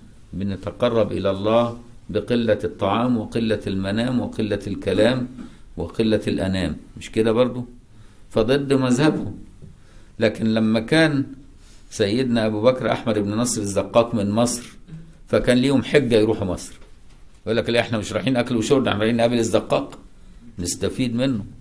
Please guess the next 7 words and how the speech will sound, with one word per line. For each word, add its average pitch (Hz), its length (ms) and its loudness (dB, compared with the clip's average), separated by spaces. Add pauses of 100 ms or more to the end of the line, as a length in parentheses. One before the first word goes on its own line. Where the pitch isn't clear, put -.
(400)
فهمت؟ 120 300 -2 (840)
لما 131 340 4
مات 165 360 4
ما 127 100 6
بقاش 143 280 4
لهم 139 180 4
حجة، 85 360 -2